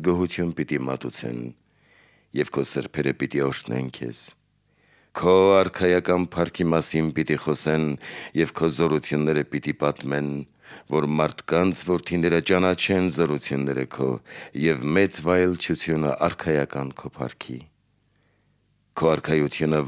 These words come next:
ողջ հավիտենության արքայությունն է, և քո տերությունը սերնդից սերունդ։ Հավատարիմ է Տերն իր բոլոր խոսքերում,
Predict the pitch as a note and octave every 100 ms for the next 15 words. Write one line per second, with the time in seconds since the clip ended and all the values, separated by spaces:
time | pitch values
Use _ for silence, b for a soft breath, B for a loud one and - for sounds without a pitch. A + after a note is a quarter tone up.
0 | C2 G2+ A2 - G#2 G2+ G#2 F#2+ F2 -
1 | E2 D#2 - D2 - D2 C#2+ C#2 C#2 C#2
2 | C2 C2 B1+ _ B B B B C#2+ D2+
3 | - - E2+ - D2 C2+ C2 - D#2+ G2
4 | F#2 C2 - _ _ _ _ - - F#2
5 | D2+ C#2+ C2+ B1+ C#2 - - C2 B1+ B1
6 | A#1 A#1 - _ _ _ _ _ _ _
7 | _ _ _ _ _ _ _ _ _ _
8 | _ A2 A2 A#2 G#2+ G#2+ G2 D#2 E2 D#2
9 | C#2+ C#2+ A#1+ D2 C#2+ - C#2+ C2 - C2
10 | B1+